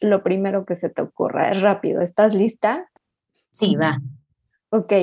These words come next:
Speaker 1: el día de tu boda, ¿que llegue tarde tu pareja o los invitados?
Speaker 2: Los invitados.
Speaker 1: ¿Prefieres boda en la playa o en el bosque?
Speaker 2: En el bosque.
Speaker 1: A media fiesta, ¿que se vaya la luz o se acabe la bebida?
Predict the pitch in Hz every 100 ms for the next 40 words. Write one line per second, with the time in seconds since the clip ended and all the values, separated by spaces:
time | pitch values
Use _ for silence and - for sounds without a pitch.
0 | 170 - 226 233 262 294 294 254 233 214
1 | 190 196 - 220 226 262 254 220 196 196
2 | - - 214 208 190 220 - 311 330 208
3 | 196 180 185 180 175 - 170 - - -
4 | - _ _ _ _ _ - 220 208 196
5 | 196 180 180 - _ _ _ - - _
6 | _ 220 226 254 247 254 226 240 240 240
7 | - 202 190 190 220 226 262 302 - 185
8 | 175 175 170 175 - - - _ _ _
9 | _ _ _ _ 180 170 151 143 - -
10 | - - _ - _ _ _ _ _ _
11 | 220 233 254 285 294 294 254 254 - -
12 | - 196 - 220 220 214 220 269 254 196
13 | 202 302 359 - - 214 185 170 190 185
14 | 185 175 170 170 165 - 196